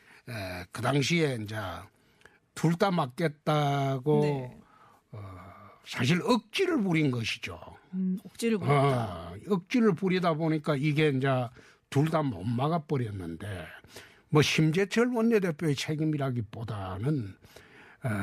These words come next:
Speaker 1: 나경원 원내대표하고,
Speaker 2: 음.
Speaker 1: 어, 황교안,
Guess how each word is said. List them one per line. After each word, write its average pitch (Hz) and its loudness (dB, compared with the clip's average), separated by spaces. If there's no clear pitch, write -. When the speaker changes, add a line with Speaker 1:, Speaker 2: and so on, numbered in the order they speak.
Speaker 1:
나경원 165 6
원내대표하고, 147 0
Speaker 2:
음. 185 0
Speaker 1:
어, 92 -2
황교안, 143 2